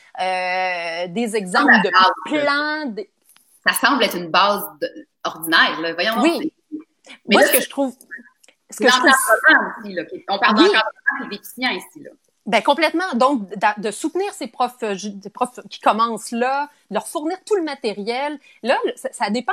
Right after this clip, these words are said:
Speaker 1: du bon vouloir des collègues. Peux-tu t'imaginer ? Je veux dire, c'est hallucinant.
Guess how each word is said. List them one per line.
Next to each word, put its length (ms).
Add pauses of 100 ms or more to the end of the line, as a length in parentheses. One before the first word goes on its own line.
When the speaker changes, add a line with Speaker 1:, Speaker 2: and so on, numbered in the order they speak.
Speaker 1:
du 100
bon 240
vouloir 540
des 140
collègues. 580
Peux-tu 220
t'imaginer ? 580
Je 60
veux 60
dire, 180
c'est 340
hallucinant. 580